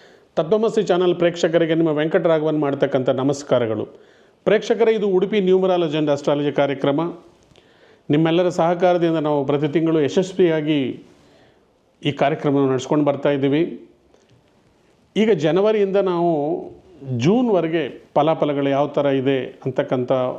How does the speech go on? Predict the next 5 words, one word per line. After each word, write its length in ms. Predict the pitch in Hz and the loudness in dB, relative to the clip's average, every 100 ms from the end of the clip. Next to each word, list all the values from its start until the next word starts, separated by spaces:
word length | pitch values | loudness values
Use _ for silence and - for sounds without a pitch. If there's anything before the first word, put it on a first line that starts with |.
| - | -12
ಒಂದು 420 | 190 175 139 135 127 | -12 -6 -2 0 -2
ಎಪಿಸೋಡ್ಸನ್ನು 540 | 123 139 120 127 127 | -2 -2 -2 -2 0
ನೀವು 180 | 123 123 | 0 0
ನೋಡಿದ್ರಿ. 640 | 123 120 110 131 - - - - - _ _ _ _ _ _ _ _ 175 | 0 -2 -2 -2 -4 -10 -20 -20 -20 _ _ _ _ _ _ _ _ 2
ಈಗ 300 | 214 247 | 4 4